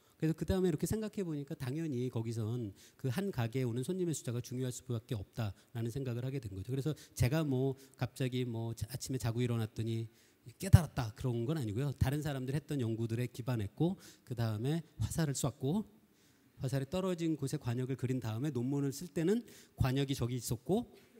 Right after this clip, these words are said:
제가 정확히 쏴서 맞췄다라고 쓰는 거죠. 그러니까 여러분 논문 읽으실 때 조심하셔야 돼요. 네. 그다음 지역 감정에 대한 거는 사실 이거는 아무런 생각 없이 한번 궁금해서 그려봤는데 그게 그 책에서 제가 보-,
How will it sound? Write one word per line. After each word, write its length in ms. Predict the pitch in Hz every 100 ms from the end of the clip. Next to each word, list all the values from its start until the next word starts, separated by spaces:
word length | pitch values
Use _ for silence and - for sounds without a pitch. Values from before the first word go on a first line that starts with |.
| - - -
제가 240 | - 143
정확히 420 | 139 147 190 185
쏴서 280 | 180 160 151
맞췄다라고 1000 | 113 - - 117 95 - - - 139 127
쓰는 260 | 120 151 131
거죠. 220 | 104 98 - - -
그러니까 140 | 180
여러분 200 | 170 196
논문 280 | 165 185 220
읽으실 300 | 185 170 -
때 60 | 185
조심하셔야 580 | 190 139 170 147 143 120
돼요. 300 | 107 110 147 - -
네. 160 | 123 107 107 _ _ - - -
그다음 200 | - 156
지역 260 | 147 175 202
감정에 440 | 202 190 185 180
대한 380 | 170 139 135 135
거는 200 | 135 151
사실 240 | 214 -
이거는 320 | 196 160 165 156 -
아무런 360 | - 160 202 208
생각 280 | 208 175 143
없이 160 | -
한번 160 | 151 151
궁금해서 400 | 123 123 127 139
그려봤는데 920 | - 143 170 113 104 98 165 135 104 - - -
그게 440 | 131 131 131 131 - -
그 80 | -
책에서 440 | - 196 190 180 - - -
제가 260 | 131 131
보-, 200 | 131 120